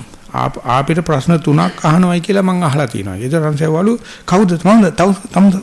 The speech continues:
තමුසට කවුද කිව්වේ?" කියලා. "කවුද මමද තමුසට කවුද කිව්වේ?" එක ප්‍රශ්නයක් අහන ප්‍රශ්න තුනකින් දමලා ගන්න.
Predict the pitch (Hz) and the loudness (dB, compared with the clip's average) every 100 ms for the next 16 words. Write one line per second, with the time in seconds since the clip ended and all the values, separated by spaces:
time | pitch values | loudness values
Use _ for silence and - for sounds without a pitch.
0 | - - 208 185 135 113 101 101 95 - | -4 2 4 4 2 0 -4 -8 -10 -12
1 | - - - _ _ - - - - _ | -16 -18 -20 _ _ -20 -20 -20 -20 _
2 | - - _ _ _ _ - - - - | -20 -20 _ _ _ _ -20 -20 -20 -20
3 | - 120 120 156 151 135 151 185 165 165 | -4 0 2 2 2 2 2 2 0 2
4 | 160 151 156 170 170 131 95 - 139 139 | 2 2 0 0 0 -2 -4 -4 -4 -2
5 | 123 151 143 143 185 185 156 160 151 156 | -2 -2 0 0 0 -2 -4 -4 -4 -4
6 | 175 165 120 113 - | -2 -2 -2 -4 -6